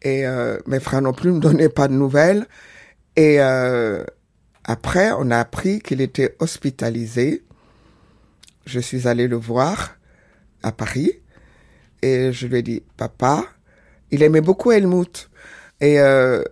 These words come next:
euh, je dis, « Helmut », alors quand je dis, « Helmut », il sourit, il disait, « Helmut ». <laughs> Bref. Et, euh, je lui dis, « Ben, je suis là. » Et après,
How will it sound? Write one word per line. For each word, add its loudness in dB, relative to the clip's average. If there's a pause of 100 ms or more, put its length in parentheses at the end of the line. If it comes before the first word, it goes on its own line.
(140)
euh, -2
je -6
dis, « -4
Helmut », 2
alors 2
quand 0
je -6
dis, « 0
Helmut », 0
il -6
sourit, -2 (260)
il -8
disait, « -4 (120)
Helmut ». 2 (240)
<laughs> -4
Bref. 0 (500)
Et, 4
euh, 0
je -10
lui -2
dis, « 0
Ben, -2
je -8
suis -4
là. » 0 (800)
Et -2
après, -4